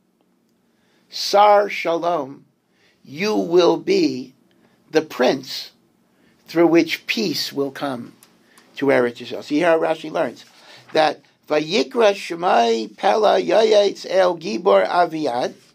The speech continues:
Hashem, that is Pela Yoyetz Kel Gibor Aviad, called Chizkiyahu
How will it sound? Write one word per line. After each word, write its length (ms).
Hashem, 760
that 160
is 200
Pela 440
Yoyetz 600
Kel 300
Gibor 380
Aviad, 640
called 560
Chizkiyahu 920